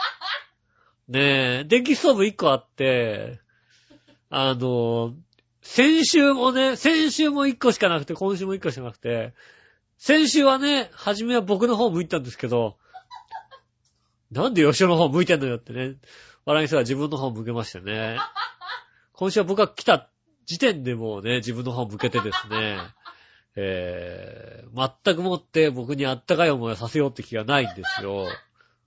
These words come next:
ねえ、とても寒いんです。ねえ、ほんとに寒いんですけど、ねえ、杉村家は寒いんです。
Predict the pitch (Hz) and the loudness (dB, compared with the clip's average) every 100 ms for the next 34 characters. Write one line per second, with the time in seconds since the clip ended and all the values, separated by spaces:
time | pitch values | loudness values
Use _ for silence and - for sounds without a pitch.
0 | _ _ _ 107 107 101 98 95 101 110 | _ _ _ -10 -8 -8 -10 -12 -14 -14
1 | 120 117 123 _ _ - 110 - 156 160 | -14 -16 -20 _ _ -18 -8 -2 -2 -2
2 | - 120 143 135 101 90 - - - _ | -2 -2 -2 -4 -8 -14 -18 -20 -20 _
3 | _ 740 _ 988 - - - - - 104 | _ -20 _ -18 -16 -16 -18 -18 -16 -8
4 | 107 110 101 120 - 135 147 135 131 101 | -4 -4 -8 -14 -16 -8 -4 -4 -6 -10
5 | 98 - 98 110 113 110 _ _ - - | -14 -14 -8 -6 -4 -8 _ _ -20 -20
6 | _ 113 107 110 110 151 _ _ _ _ | _ -20 -20 -20 -20 -20 _ _ _ _
7 | _ _ _ _ _ - 180 180 233 254 | _ _ _ _ _ -16 -10 -8 -6 -4
8 | 240 185 127 - - 165 294 160 120 - | -2 -2 -6 -6 -6 0 0 0 -4 -6
9 | - - | -10 -16